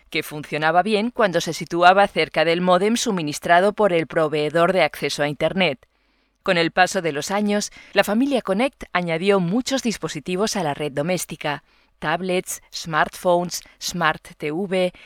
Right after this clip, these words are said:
reproductor Blu-ray, consola de videojuegos. Pero la casa del señor Connect no estaba preparada para albergar todos estos dispositivos en la red. El señor Connect, que es quien normalmente se encarga de la red de casa,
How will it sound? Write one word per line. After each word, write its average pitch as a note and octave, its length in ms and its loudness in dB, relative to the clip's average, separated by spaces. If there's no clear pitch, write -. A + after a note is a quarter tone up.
reproductor F3 760 -2
Blu-ray, E3 580 -2
consola F3 440 2
de E3+ 120 0
videojuegos. D3+ 840 -4
Pero A3 200 0
la A3 100 2
casa D4+ 320 -2
del D#3 160 -2
señor D#3 320 -2
Connect F3 460 0
no F3 240 0
estaba G3 400 2
preparada F#3 640 2
para F3+ 280 2
albergar D3+ 540 0
todos B3+ 320 0
estos D#3+ 280 -4
dispositivos D3 680 -6
en D3 120 -4
la D3+ 120 -2
red. F3+ 220 0
El F3 140 -4
señor F#3 400 0
Connect, G#3+ 460 -6
que F3+ 240 0
es - 120 -6
quien D#3 220 -6
normalmente D#3+ 640 -2
se D#3 140 -4
encarga G3+ 440 0
de D3+ 120 -4
la D3 100 -2
red E3 180 -6
de E3 140 -10
casa, G3+ 420 -2